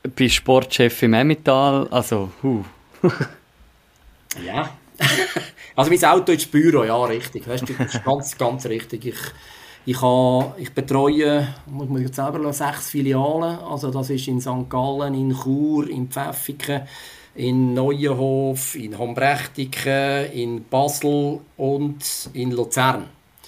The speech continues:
Speaker 1: Mhm.
Speaker 2: Und dann bin ich natürlich viel auch in diesen Filialen unterwegs, in diesen Gebieten unterwegs. Und ja, das Auto ist mein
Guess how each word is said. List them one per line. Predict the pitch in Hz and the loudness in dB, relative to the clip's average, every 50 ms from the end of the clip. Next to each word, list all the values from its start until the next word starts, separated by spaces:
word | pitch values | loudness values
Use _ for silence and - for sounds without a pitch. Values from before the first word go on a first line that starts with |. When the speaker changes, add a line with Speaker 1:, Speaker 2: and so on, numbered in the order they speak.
| - - _ _ _ _ - | -20 -20 _ _ _ _ -6
Speaker 1:
Mhm. | - 110 | -4 -2
Speaker 2:
Und | 104 120 113 123 127 123 123 - - - - | 2 2 2 2 0 -4 -6 -10 -14 -10 -6
dann | 135 131 135 135 | -4 -4 -4 -2
bin | 131 135 135 135 | -2 0 0 0
ich | 131 | -2
natürlich | 131 131 - 139 135 123 123 - | -4 -4 -4 -2 -2 -2 -2 -2
viel | - 135 135 135 | -2 -2 0 0
auch | 135 131 | 0 0
in | 127 | -2
diesen | 131 123 123 - | -2 -4 -4 -4
Filialen | - 131 127 127 123 127 127 127 123 | -2 -2 -2 0 0 0 -2 -2 -2
unterwegs, | 123 120 117 123 120 127 139 143 151 - - - - - - | -4 -4 -6 -6 -4 -2 -2 -2 -2 -4 -6 -6 -6 -6 -6
in | - 131 | -6 -4
diesen | 135 123 123 123 | -4 -4 -4 -4
Gebieten | 123 120 - 131 139 160 156 - 147 | -4 -2 0 0 0 0 -2 -4 -4
unterwegs. | 139 147 147 156 135 135 135 131 - - - | -2 -2 -2 -4 -4 -6 -8 -8 -8 -8 -8
Und | 135 120 117 113 - | -6 -6 -8 -8 -8
ja, | 120 110 113 131 135 131 131 | -6 -4 -2 -2 -2 -4 -6
das | - - - | -10 -12 -6
Auto | 107 120 135 131 131 147 | -4 -4 -4 -4 -4 -6
ist | 131 127 131 | -8 -6 -4
mein | 123 113 | -4 -4